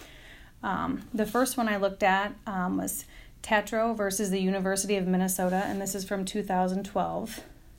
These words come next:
Miss Tatro was an undergraduate, graduate student in the University of Minnesota's mortuary sci-, science program for students wishing to become funeral directors or morticians. In two thousand nine,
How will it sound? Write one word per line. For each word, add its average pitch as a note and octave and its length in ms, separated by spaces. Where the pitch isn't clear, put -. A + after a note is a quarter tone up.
Miss A3+ 300
Tatro G#3+ 480
was G3+ 140
an F#3 80
undergraduate, G3+ 720
graduate G#3 440
student G3 440
in G3+ 100
the F#3+ 100
University G3 600
of F3+ 100
Minnesota's F#3 800
mortuary G3 460
sci-, G3 360
science G#3+ 380
program G3 460
for G3+ 120
students G3 420
wishing G3 380
to F#3+ 100
become F#3+ 600
funeral A#3+ 340
directors F3 460
or G#3 60
morticians. G3+ 760
In A3+ 160
two C#4 180
thousand C4+ 440
nine, E3+ 460